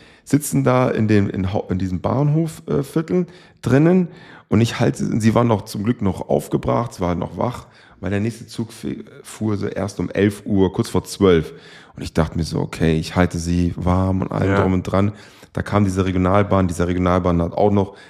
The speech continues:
Speaker 1: eine Stunde gebraucht bis dorthin. Wir sind dann irgendwann so gegen halb zwei in Landshut angekommen, wo wir eigentlich um neun Uhr irgendwas in München ankommen konnten. Ey.
Speaker 2: Das Streben nach
Speaker 1: Boah,
Speaker 2: Glück.
Speaker 1: ich durfte ich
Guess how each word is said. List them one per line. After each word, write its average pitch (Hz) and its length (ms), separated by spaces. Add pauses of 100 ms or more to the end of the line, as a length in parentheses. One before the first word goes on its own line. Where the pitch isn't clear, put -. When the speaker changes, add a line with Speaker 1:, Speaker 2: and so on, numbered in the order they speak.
(120)
Speaker 1:
eine 98 220
Stunde 101 300
gebraucht 95 340
bis - 160
dorthin. 107 420 (320)
Wir 85 80
sind 92 200
dann 92 120
irgendwann 98 300
so 85 100
gegen 85 340
halb 95 220
zwei 92 280
in 90 140
Landshut 90 420
angekommen, 80 640 (720)
wo 92 320
wir 92 300
eigentlich 92 180
um 90 160
neun 95 240
Uhr 92 80
irgendwas 90 480
in 92 180
München 95 300
ankommen 82 600 (120)
konnten. 98 480 (800)
Ey. - 360 (600)
Speaker 2:
Das - 140
Streben 92 360
nach 87 200
Speaker 1:
Boah, - 160
Speaker 2:
Glück. - 80
Speaker 1:
ich - 260
durfte - 320
ich - 260